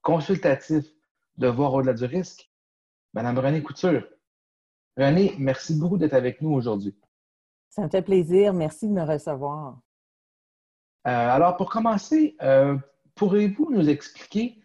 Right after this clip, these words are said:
Speaker 1: ce que fait le groupe consultatif de Voir au-delà du risque ?
Speaker 2: Bien sûr. Au début, la raison d'être était surtout pour revoir les articles proposés par l'I C A, un peu d'édition, si on veut, du texte,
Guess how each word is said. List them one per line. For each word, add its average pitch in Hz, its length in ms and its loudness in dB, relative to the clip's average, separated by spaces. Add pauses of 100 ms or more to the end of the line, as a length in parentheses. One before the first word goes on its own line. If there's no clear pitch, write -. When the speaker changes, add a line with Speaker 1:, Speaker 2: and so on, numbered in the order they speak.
(300)
Speaker 1:
ce - 120 -18
que 151 140 0
fait 202 220 0
le 139 140 2
groupe 151 300 -2
consultatif 156 880 -4
de 127 120 0
Voir 147 240 0
au-delà 147 200 2
du 127 120 -4
risque ? 143 340 -8 (680)
Speaker 2:
Bien 170 240 -2
sûr. 202 480 -2 (400)
Au 180 100 0
début, 214 460 0
la 196 160 0
raison 208 300 0
d'être 180 500 -2
était 185 340 -4
surtout 196 320 -10
pour 208 200 -4
revoir 175 360 -2
les 165 240 -4
articles 202 380 -6
proposés 160 880 -6 (420)
par 147 160 -2
l'I 147 160 -8
C 147 260 -6
A, 139 180 -2
un 156 160 -4
peu 214 140 -8
d'édition, 156 760 -8
si 202 180 -8
on 151 160 -4
veut, 156 360 -6
du 139 200 -14
texte, - 540 -10